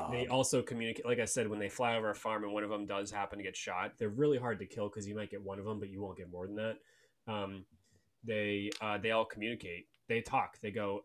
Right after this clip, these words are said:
Speaker 1: "Okay, hey, here's a lesson for you. Don't fly over that farm." And they know they don't. And then when they do attack, they all gather together and say, "Here's the plan. Let's fucking make this happen." So I think, personally,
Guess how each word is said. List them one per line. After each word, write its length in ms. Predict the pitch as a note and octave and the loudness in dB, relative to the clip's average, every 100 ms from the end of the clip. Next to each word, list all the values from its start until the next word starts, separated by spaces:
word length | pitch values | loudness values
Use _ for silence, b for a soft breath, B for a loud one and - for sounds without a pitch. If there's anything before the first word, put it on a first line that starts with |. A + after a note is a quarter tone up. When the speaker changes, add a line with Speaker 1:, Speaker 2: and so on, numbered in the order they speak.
| C3 | -2
Speaker 1:
"Okay, 260 | C3+ A#2 | 0 0
hey, 300 | G2+ B2 F#2+ - | 2 0 0 -4
here's 160 | C#3+ C#3 | -2 0
a 40 | |
lesson 300 | B2 C3+ A#2+ | 2 0 0
for 180 | - A2 | -4 -4
you. 100 | F#2+ - | -4 2
Don't 200 | B2 D3+ | 4 4
fly 220 | - F3 | 4 6
over 80 | D#3 | 6
that 160 | B2+ - | 2 2
farm." 380 | E3 A2 E2 - _ _ | 2 2 0 -10 _ _
And 120 | A#2+ | -2
they 80 | A#2+ | 0
know 200 | A#2 A2+ - | 2 0 0
they 120 | A2+ | -4
don't. 320 | G2 A#2 - - _ _ _ _ _ _ - | 0 -2 -2 -12 _ _ _ _ _ _ -8
And 100 | A#2 | -2
then 120 | A#2 | 0
when 100 | A2+ | 0
they 100 | G#2 | -2
do 180 | G2+ B2 | -2 -4
attack, 420 | B2 C3 B2+ - | 0 2 2 0
they 100 | A2+ | -2
all 280 | A2+ G#2+ G#2 | 2 2 0
gather 360 | G2+ G#2 G#2 G2+ | -2 -2 -2 -4
together 360 | G2 G#2 G2+ | -6 -4 -4
and 120 | G2 | -6
say, 240 | - G2 G2 | -4 -4 -4
"Here's 160 | F#3+ C#3+ | -4 -4
the 100 | D#3 | -6
plan. 380 | - B2+ F2+ - _ | -4 -4 -6 -10 _
Let's 220 | A2+ G2+ - | -6 -6 -6
fucking 340 | G#2+ G#2 G2+ | -8 -6 -8
make 180 | F#2 - | -10 -12
this 140 | F#2+ | -12
happen." 380 | F2+ F2+ - - _ _ - | -10 -10 -12 -18 _ _ -4
So 220 | A#2+ - | -2 2
I 160 | D#3 G#3+ | 4 4
think, 360 | - B2 - | 4 -2 0
personally, 520 | F3+ E3 - C3+ A#2+ | 0 2 2 0 -2